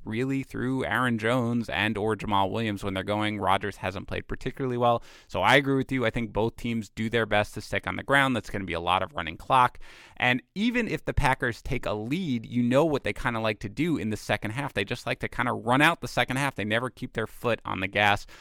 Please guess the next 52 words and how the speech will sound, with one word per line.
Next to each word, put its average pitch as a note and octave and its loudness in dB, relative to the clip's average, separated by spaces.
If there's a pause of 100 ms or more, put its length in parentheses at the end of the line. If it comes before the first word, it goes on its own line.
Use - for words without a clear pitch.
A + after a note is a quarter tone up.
So A#2+ 4
I D3+ 8
completely D#3+ -2
agree A#2+ 0
with A2+ -6
you A2+ -2 (280)
with A2+ -2
the A2+ 0
under A#2+ 2
here. B2 2
And B2+ 0
that B2+ 0
kind E3 -2
of - -10
ties C#3 4
into B2 -2
my G2+ 2
next A#2 -2
pick, - 0
because A#2 -4
again, A2+ 0 (280)
I C3 6
would E3 4
have C3+ -2
taken A#2+ 0
this A2 -2
as G#2 -6
one G#2 0
of G2+ 0
my F#2+ 0
picks. - -2
So F2+ -4
instead, D#3 2 (100)
I'm D#3+ 2
going F#3+ -2
to - -4
actually C3 0
do A#2+ -4
a G#2+ -2
two-team A2+ -4
teaser. G2 -6 (160)
So A2 2
I'm C3+ 2
gonna C#3+ 0 (100)
tease D3+ -2
the A#2+ -4
Seahawks B2+ -2
and G#2+ -2
the G2 -2
Packers G#2 0
over G#2+ -2
under A2+ 0